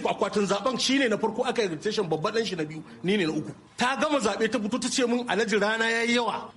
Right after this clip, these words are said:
Baba ta haka na dinga zuwa ina kaiwa da kawowa sai da ta zaɓi shugaba Buhari. Lokacin da shugaba Buhari ya jinya yana ƙasar waje,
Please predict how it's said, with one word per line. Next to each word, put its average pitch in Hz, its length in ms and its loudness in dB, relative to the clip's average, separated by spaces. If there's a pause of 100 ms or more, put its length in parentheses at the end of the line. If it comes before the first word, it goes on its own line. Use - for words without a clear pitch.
Baba 240 360 2
ta 208 120 0
haka 240 200 0
na 196 100 0
dinga 214 200 0
zuwa 190 240 0
ina 185 140 0
kaiwa 175 240 -2
da 160 40 -2
kawowa 156 300 -2
sai 196 120 -4
da 160 60 -6
ta 165 120 -8
zaɓi 151 180 -4
shugaba 127 320 -4
Buhari. 101 240 -8 (320)
Lokacin 269 500 2
da 202 60 -2
shugaba 185 340 0
Buhari 196 380 2
ya 202 60 4
jinya 208 320 2
yana 190 180 0
ƙasar 185 240 0
waje, 135 260 0